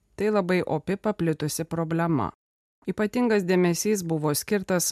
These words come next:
susitikimams su vyskupais ir karitatyvinių organizacijų atstovais, kurie darbuojasi Sirijoje ar atvyko padėti kritinėje situacijoje. Prefektas susipažino ne tik su situacija Alepe, kur pradėjo veikti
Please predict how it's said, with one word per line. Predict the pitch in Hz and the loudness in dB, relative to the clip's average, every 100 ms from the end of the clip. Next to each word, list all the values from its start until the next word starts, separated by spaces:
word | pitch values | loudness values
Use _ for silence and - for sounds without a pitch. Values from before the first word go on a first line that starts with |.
| 147 | -4
susitikimams | 185 - 170 165 160 196 180 139 120 - | -4 -2 -2 -4 -2 2 4 2 0 -6
su | - 156 | -4 -2
vyskupais | 147 - 147 151 175 196 - - | -2 -4 -6 -2 0 0 -2 -4
ir | 165 | -4
karitatyvinių | - 147 151 147 143 175 185 208 202 | -2 -4 -2 -2 -2 0 2 4 4
organizacijų | 180 175 175 160 151 156 - 165 160 | 2 0 0 2 2 0 -2 -2 -2
atstovais, | 151 - - 208 160 120 - - | -2 -4 -2 -2 0 -2 -4 -12
kurie | - 160 143 | -8 -2 -2
darbuojasi | 139 139 143 147 139 127 156 | 0 -2 0 0 0 0 -2
Sirijoje | - 185 185 185 180 180 180 - _ - | 0 0 2 2 4 4 2 -2 _ -2
ar | 220 214 | 0 0
atvyko | - 202 208 196 | 0 -2 0 -2
padėti | 196 180 180 185 190 | 0 0 0 0 -2
kritinėje | - 170 165 175 170 170 | -2 -4 -2 -2 0 0
situacijoje. | 156 165 170 175 127 101 - 127 104 110 98 - _ _ _ - | -2 -4 -4 -2 0 -2 -6 -6 -6 -6 -8 -10 _ _ _ -6
Prefektas | 165 160 214 - 170 - | -4 0 -2 -2 -4 -4
susipažino | 160 165 160 165 151 165 165 | -4 -4 -2 -2 0 2 4
ne | 156 160 | 4 2
tik | - - | 0 -4
su | - 156 | -2 -4
situacija | - - 135 127 - - 139 - | -4 -4 -2 -2 -2 -4 -2 0
Alepe, | 160 196 - 110 - _ _ | 2 0 0 -6 -6 _ _
kur | - 165 | -8 -8
pradėjo | - 143 143 143 139 | -4 -4 0 0 2
veikti | 151 - - 151 | -2 -2 -4 -2